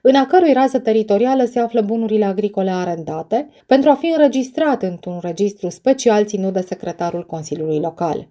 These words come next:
Având în vedere faptul că obiectul contractului îl reprezintă transmiterea de la arendator la arendaș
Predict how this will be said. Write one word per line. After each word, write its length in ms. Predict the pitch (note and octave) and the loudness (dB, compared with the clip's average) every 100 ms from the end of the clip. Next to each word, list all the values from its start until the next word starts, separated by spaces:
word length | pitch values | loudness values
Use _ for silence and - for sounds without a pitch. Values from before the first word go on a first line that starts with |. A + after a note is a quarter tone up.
| _ - | _ 0
Având 300 | F#3+ C#4+ G4+ | 2 6 6
în 100 | F4 | 6
vedere 360 | D4+ D4+ C#4+ C4 | 6 6 4 2
faptul 360 | B3 B3+ G#3+ | -2 0 0
că 100 | G#3+ | 2
obiectul 460 | F#3+ G#3 D#4 C#4+ G#3+ | 2 0 -2 -2 0
contractului 760 | G3 E3+ F#3+ G#3 G#3 D#3+ D#3 - | 0 0 -2 -4 -4 -6 -6 -4
îl 120 | E3 | -4
reprezintă 580 | E3+ E3+ F3+ E3 B3+ B3+ | -2 -2 -4 -4 0 0
transmiterea 880 | G#3+ G3 F3+ G#3 C#4 C#4+ D#3+ D#3+ - _ | 0 -2 -2 -2 -4 -2 -2 -4 -10 _
de 100 | F3 | -2
la 240 | E3+ D#3+ | -2 -2
arendator 600 | D#3+ D#3+ D#3+ D#3 - C4+ C#4+ | -4 -4 -4 -6 0 2 2
la 180 | A#3+ | 0
arendaș 580 | G#3+ G#3+ A3 A#3+ F3 - | 2 0 2 0 0 -4